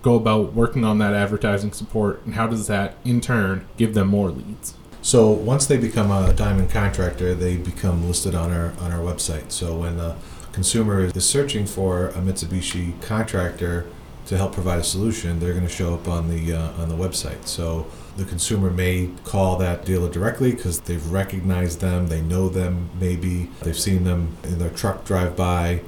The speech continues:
Speaker 2: They were one of the contractors that somebody at the office, uh, recommended, so that, you know, they may just call them, uh, directly, or they may ask somebody to contact them, where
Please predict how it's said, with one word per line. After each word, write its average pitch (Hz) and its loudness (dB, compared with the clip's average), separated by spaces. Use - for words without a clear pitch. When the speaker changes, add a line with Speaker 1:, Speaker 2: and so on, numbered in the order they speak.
Speaker 2:
They 90 0
were 85 0
one 98 0
of 95 2
the 95 0
contractors 95 0
that 90 -2
somebody 92 4
at 90 0
the 87 0
office, 92 2
uh, 92 4
recommended, 90 2
so 90 0
that, 87 -4
you 107 0
know, 92 2
they 92 2
may 95 4
just 90 -4
call 90 0
them, 87 2
uh, 87 0
directly, 90 -2
or 87 -2
they 90 2
may 87 2
ask 95 -2
somebody 92 2
to 87 0
contact 92 0
them, 92 2
where 85 -2